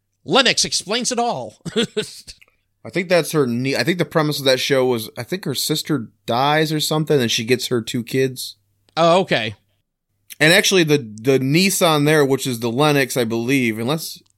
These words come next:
Speaker 2: yeah, I think that's the girl. She's actually beca-, was the daughter on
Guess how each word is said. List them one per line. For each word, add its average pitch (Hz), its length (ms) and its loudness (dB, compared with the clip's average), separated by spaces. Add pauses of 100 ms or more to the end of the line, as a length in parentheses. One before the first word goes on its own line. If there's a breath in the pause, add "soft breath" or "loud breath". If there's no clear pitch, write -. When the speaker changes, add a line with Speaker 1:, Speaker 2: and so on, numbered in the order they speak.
(180)
Speaker 2:
yeah, 123 160 -4
I - 20 -4
think 160 140 -6
that's 165 160 -4
the 117 100 -8
girl. 95 400 -6 (880)
She's 185 320 0
actually 175 360 2
beca-, 147 340 -2
was 143 200 2
the 135 80 0
daughter 139 580 4
on 127 600 0